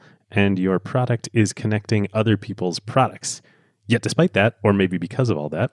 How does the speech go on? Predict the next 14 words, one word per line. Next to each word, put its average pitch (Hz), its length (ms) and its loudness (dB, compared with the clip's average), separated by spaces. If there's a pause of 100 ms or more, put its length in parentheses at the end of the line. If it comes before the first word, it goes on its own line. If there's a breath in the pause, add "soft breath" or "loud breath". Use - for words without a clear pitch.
(100)
it's 92 240 -4
actually 104 320 -2
one 95 140 0
of 95 80 -2
the 90 80 -2
most 95 280 -2
interesting 101 600 0
private 92 320 -2
SaaS 92 200 -8
companies 87 400 -4
in 87 120 -4
the 82 60 -6
world 80 220 -4
today. 80 440 -4